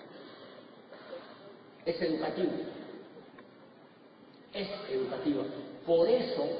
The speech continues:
por eso es clave eso que yo les voy a hablar en esta mañana. Las personas que ustedes, que vienen a una convención, apenas inician un proceso evolutivo,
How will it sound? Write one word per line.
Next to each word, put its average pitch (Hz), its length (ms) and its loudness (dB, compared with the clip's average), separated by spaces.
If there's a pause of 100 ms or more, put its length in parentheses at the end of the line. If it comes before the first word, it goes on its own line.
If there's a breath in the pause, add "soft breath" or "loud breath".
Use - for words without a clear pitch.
(1040)
por 180 180 0
eso 240 340 2
es 143 120 0 (120)
clave 196 380 4
eso 175 240 2
que 151 120 0
yo 151 80 6
les 143 160 6
voy 143 140 6
a 131 40 8
hablar 135 380 4
en 117 100 2
esta 117 200 -2
mañana. 123 400 -2 (840)
Las 156 200 -2
personas 202 600 2
que 175 160 2
ustedes, 196 760 0 (440)
que 180 100 2
vienen 196 680 0
a 151 120 6
una 185 240 6
convención, 165 800 6
apenas 214 580 4
inician 190 680 4
un 139 160 0
proceso 143 500 4
evolutivo, 120 520 6